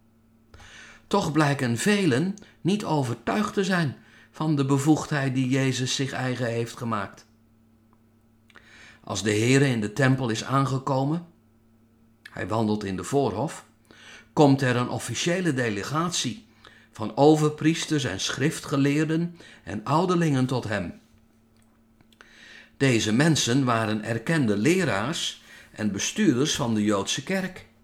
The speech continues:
Sommigen kregen hun ambtelijke bevoegdheid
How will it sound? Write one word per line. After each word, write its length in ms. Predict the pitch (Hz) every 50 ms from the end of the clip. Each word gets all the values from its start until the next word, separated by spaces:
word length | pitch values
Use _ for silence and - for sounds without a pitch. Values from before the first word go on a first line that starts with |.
| _ _ _ _ _ _ _ _ _ _ _ _ - - - - - - - - - _ _ _ _ _ _
Sommigen 800 | - - - 120 110 117 120 113 117 127 143 170 175 170 170 -
kregen 420 | - - 127 127 127 113 107 123 120
hun 180 | 117 120 120
ambtelijke 520 | 113 107 143 160 160 156 147 127 123 - 120
bevoegdheid 880 | 98 110 110 104 - 156 175 170 - - 95 98 104 101 127 - -